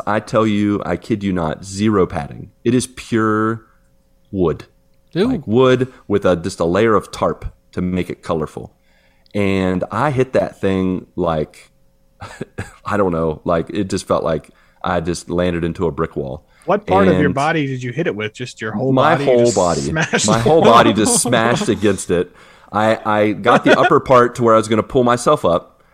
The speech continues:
Speaker 1: And so my upper body was fine. I landed in the perfect spot. But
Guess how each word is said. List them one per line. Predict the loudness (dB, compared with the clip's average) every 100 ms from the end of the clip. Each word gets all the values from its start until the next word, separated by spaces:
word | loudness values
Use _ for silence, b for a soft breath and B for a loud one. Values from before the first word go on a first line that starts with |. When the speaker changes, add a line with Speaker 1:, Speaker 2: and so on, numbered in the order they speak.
| b
Speaker 1:
And | -8 0
so | 2 4
my | 4
upper | 2 2
body | 4 4
was | 2
fine. | 2 0 2
I | 2
landed | 4 2 2
in | 0
the | 0
perfect | -2 -2 -4
spot. | -4 -2 -2 -6 -14 b b _
But | 0 0 0